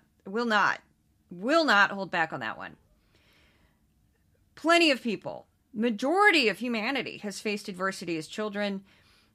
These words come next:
bullied, picked on, all, abused, all kinds of horrible things happen to them. And ninety-nine point nine nine nine percent of us do not commit acts of violence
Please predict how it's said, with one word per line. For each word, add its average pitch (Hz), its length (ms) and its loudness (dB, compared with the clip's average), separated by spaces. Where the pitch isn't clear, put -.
bullied, 214 640 0
picked 226 280 -6
on, 190 520 0
all, - 280 -2
abused, 220 840 0
all 214 160 -2
kinds 220 300 -2
of 202 80 -12
horrible 214 340 -4
things 190 240 -8
happen 175 240 -4
to 170 100 -12
them. 175 140 -4
And 185 200 -8
ninety-nine 247 840 4
point 220 320 -6
nine 220 280 2
nine 208 280 0
nine 208 180 0
percent 202 300 -6
of 170 60 -4
us 175 120 -6
do 240 300 -4
not 220 480 2
commit 220 440 -2
acts 208 300 2
of 196 100 -8
violence 208 460 -2